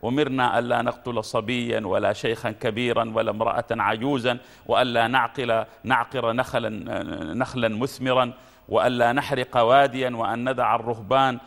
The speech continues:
وما نصبوا أنفسهم له من العبادة. يعني دليل على أن هذه العالمية تتجلى فيها الرحمة لكل مكونات الخلق،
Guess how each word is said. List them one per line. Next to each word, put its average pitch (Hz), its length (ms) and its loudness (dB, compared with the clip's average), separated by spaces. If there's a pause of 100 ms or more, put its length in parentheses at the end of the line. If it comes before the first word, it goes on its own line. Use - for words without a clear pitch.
(240)
وما 120 320 2
نصبوا 120 460 0
أنفسهم 120 520 -6
له 127 220 -2
من 113 180 -4
العبادة. 127 640 2 (480)
يعني 95 640 -2 (100)
دليل 95 540 -4
على 98 220 0
أن 113 300 -4
هذه 139 460 -2
العالمية 127 680 0
تتجلى 120 640 -4
فيها 120 220 -6
الرحمة 143 440 -2 (280)
لكل 160 540 -2
مكونات 120 680 -2
الخلق، 127 380 -2